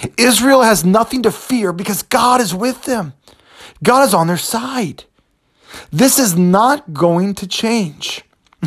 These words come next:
God is with them. Yes, they blow the horns and the walls come down. That's what I love about this story, really. The, the chapter is titled The Battle Begins, but really I think we should change it.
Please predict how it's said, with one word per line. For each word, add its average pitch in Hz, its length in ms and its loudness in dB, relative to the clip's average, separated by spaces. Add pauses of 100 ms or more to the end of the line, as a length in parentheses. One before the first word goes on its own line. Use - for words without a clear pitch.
(400)
God 233 460 4
is 208 280 4
with 226 360 0
them. 165 220 -2 (180)
Yes, 226 420 2 (160)
they 208 200 4
blow 247 680 4
the 247 100 -4
horns 233 500 -4
and 214 100 -8
the 214 60 -4
walls 220 500 -4
come 220 220 -2
down. 196 300 2 (160)
That's 262 240 2
what 262 140 2
I - 20 0
love 190 180 2
about 180 240 -2
this 156 140 -8
story, 120 380 -6
really. 107 340 -14 (880)
The, 170 140 2
the 190 200 2
chapter 202 600 0
is 147 120 -4
titled 170 580 -2 (580)
The 143 140 0
Battle 175 500 2
Begins, 151 680 -2
but 143 140 -4
really 196 280 -2
I 175 140 -2
think 226 260 -8
we 190 80 -4
should 139 180 -10
change 151 360 -2
it. - 200 -14